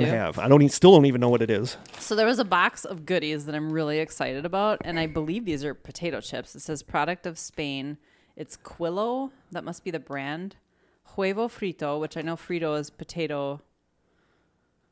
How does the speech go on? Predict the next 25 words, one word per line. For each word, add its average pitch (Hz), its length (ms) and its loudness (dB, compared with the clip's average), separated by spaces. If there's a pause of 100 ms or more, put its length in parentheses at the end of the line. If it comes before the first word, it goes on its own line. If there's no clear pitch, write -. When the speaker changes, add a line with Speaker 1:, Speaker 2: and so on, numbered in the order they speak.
(340)
Speaker 1:
chip, 180 340 -8
maybe, 226 440 -8
and 180 120 -8
it's - 220 -10
fried 170 540 -6 (100)
egg - 400 -10 (120)
flavor. 170 480 2
Speaker 2:
Oh. 101 500 2 (560)
Speaker 1:
Yeah, 160 260 0
I'm 156 140 0
Speaker 2:
Yum. - 120 4
Speaker 1:
excited 170 300 6
about 143 240 -2
this. 139 240 -6 (280)
So 269 180 0
this 302 200 2
is 330 200 -2
funny. 208 300 2
It 165 200 -2
says, 190 540 0 (680)
I 135 120 -18
don't 143 320 -14
have 147 200 -12
glasses 123 480 -10
on. 127 300 -8